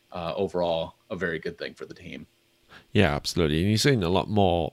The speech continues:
Speaker 2: from the front office over this season so far.
Speaker 1: Yeah.
Speaker 2: Um, it's, I think Danita's gonna be doing some amazing stuff for the club. Um, I've only ever heard and seen really great things from her so far.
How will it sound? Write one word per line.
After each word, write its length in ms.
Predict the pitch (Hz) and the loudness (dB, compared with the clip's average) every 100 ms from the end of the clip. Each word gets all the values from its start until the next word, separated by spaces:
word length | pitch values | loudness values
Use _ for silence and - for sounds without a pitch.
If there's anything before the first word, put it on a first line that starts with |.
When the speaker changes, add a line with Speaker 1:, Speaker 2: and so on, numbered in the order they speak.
| 87 | -6
Speaker 2:
from 300 | - 92 90 | 0 0 0
the 60 | |
front 280 | 92 90 90 | -2 -2 0
office 320 | 92 - 87 | -2 -2 -2
over 200 | 92 90 | 0 0
this 160 | 85 85 | 0 -2
season 360 | - 98 95 85 | 0 0 -2 -6
so 220 | 67 82 | -4 -4
far. 340 | 92 90 92 - | 0 0 -2 -4
Speaker 1:
Yeah. 120 | 87 | -6
Speaker 2:
Um, 720 | 92 87 87 87 87 90 - - | -4 -2 0 -2 -2 -8 -12 -4
it's, 520 | 98 98 - - - _ _ - - - _ - | 0 0 0 -6 -8 _ _ -20 -20 -20 _ -2
I 40 | - | 4
think 200 | 107 98 | 4 6
Danita's 560 | 101 95 90 92 - - _ | 4 4 2 0 0 -6 _
gonna 220 | 110 95 | 0 2
be 140 | 92 92 | 2 0
doing 360 | 101 95 92 | 2 2 2
some 440 | 90 92 92 92 - _ _ - _ | 0 -2 -2 -4 -6 _ _ -20 _
amazing 640 | 101 101 101 98 95 92 90 | -2 2 6 6 4 0 -2
stuff 220 | 90 - | -2 -2
for 80 | 90 | -4
the 100 | 92 | -4
club. 320 | 90 90 - - - | -2 -2 -2 -8 -6
Um, 680 | 95 90 92 95 95 90 - _ _ _ - | -2 0 0 2 0 -2 -10 _ _ _ -4
I've 120 | 101 | 2
only 180 | 113 117 | 4 6
ever 220 | 104 104 | 6 6
heard 320 | 101 95 95 | 6 6 6
and 220 | 95 92 - | 2 -2 2
seen 580 | 101 98 98 98 - - 139 | 2 2 -2 -4 -8 -12 0
really 460 | 101 95 92 95 98 | 4 6 6 2 0
great 440 | 95 92 85 - | -2 -2 -2 -4
things 300 | - 101 110 | -2 -2 0
from 140 | 127 | 0
her 80 | 147 | 0
so 180 | - 147 | 2 2
far. 220 | 147 196 | 4 0